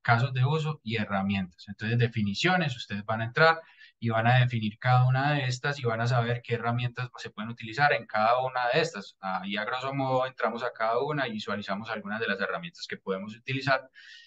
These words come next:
Entonces, eh, descríbanlas y tengan muy conscien-, concientizadas las siete fases del modelo P T S o de la metodología P T S para que puedan aplicar procesos de hacking ético.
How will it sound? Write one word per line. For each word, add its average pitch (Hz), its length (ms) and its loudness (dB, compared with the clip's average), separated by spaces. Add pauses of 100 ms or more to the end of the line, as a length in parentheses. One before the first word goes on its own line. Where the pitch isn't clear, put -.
(160)
Entonces, 113 720 2
eh, 104 480 -4
descríbanlas 104 880 0
y 110 280 0
tengan 120 420 2
muy 131 400 0
conscien-, 117 480 -6
concientizadas 104 720 -2
las 104 380 0
siete 113 300 -2
fases 120 400 0
del 101 140 -2
modelo 98 360 -4
P 143 120 -2
T 143 160 -2
S 147 120 -6 (360)
o 104 100 -4
de 107 60 0
la 107 60 0
metodología 107 600 -2
P 143 100 -2
T - 140 -6
S - 160 -8
para 110 220 0
que 104 160 -8
puedan 101 440 -2
aplicar 101 460 -4
procesos 107 380 -4
de 92 120 -2
hacking 90 440 -4
ético. - 380 -6